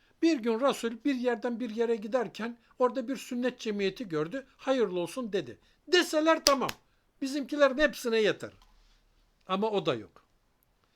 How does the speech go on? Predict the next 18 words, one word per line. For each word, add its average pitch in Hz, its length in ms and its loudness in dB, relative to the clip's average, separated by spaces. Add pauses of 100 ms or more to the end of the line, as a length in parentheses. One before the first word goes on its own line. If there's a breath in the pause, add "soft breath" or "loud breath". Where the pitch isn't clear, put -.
(920 soft breath)
Ee, 196 260 8 (140)
size 269 320 0
tavsiyem 254 580 2 (360)
bir 226 300 4
Allah 247 360 4
dostu 240 580 0
rüyasında 226 580 4
gördü 214 460 4
diye 202 280 2 (180)
bir 208 100 -6
şeyler 208 520 2
bulun. 240 360 -2 (220)
Hadis 233 360 -2
kitaplarına 214 800 2
çakın 247 380 -2
gitsin. 151 420 -6 (460)
Nasıl 208 300 2
olsa 208 440 4